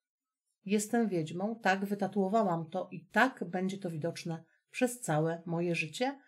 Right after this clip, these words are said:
bo z tym swoje życie właśnie związałam”. E... Jeżeli zastanawiasz się nad jakimś magicznym znakiem,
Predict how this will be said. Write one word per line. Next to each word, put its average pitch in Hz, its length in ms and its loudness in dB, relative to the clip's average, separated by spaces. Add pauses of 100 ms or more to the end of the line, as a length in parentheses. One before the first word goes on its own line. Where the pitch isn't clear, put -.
(240)
bo 180 140 -2
z - 160 -6
tym 277 400 2
swoje 208 480 4
życie 175 280 -4
właśnie 151 460 -4
związałam”. 190 800 2 (1400)
E... 220 380 6 (760)
Jeżeli 247 680 6
zastanawiasz 226 760 4
się 165 160 -6
nad 156 140 -4
jakimś - 360 -10
magicznym 185 540 -4
znakiem, 160 580 -6